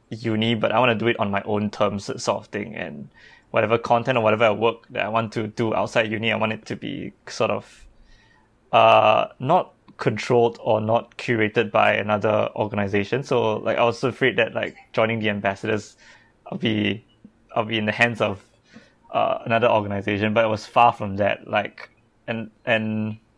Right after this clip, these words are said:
I was quite hesitant to applying, and I applied, like, quite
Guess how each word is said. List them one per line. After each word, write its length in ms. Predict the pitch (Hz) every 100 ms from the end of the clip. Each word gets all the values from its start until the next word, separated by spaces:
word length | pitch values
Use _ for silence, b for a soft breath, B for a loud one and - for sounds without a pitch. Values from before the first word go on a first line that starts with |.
| _ _ -
I 60 | 123
was 120 | 123
quite 240 | 170 -
hesitant 500 | - 113 107 123 113 113
to 120 | 107
applying, 520 | 107 - - 104 107 120
and 80 |
I 60 | 104
applied, 400 | 104 - 131 -
like, 180 | - -
quite 220 | 131 -